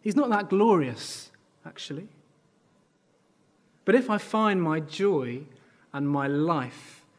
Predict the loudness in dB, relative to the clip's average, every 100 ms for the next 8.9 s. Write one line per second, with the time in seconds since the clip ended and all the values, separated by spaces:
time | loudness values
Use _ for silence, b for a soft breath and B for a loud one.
0 | b b -12 -2 0 0 0 0 0 0
1 | -2 -6 -14 -10 -4 -4 -6 -6 -4 -2
2 | 0 0 0 0 -2 -6 -10 -12 -16 _
3 | _ _ _ _ _ _ _ _ _ _
4 | _ _ _ _ -6 -4 -2 -4 -6 -6
5 | -4 -4 -6 -8 -4 -4 -4 -14 -20 -20
6 | _ _ _ _ _ _ _ _ _ _
7 | _ _ -6 -4 -2 -4 -4 -4 -4 -8
8 | -8 -4 -4 -6 -12 -16 -18 -18 -20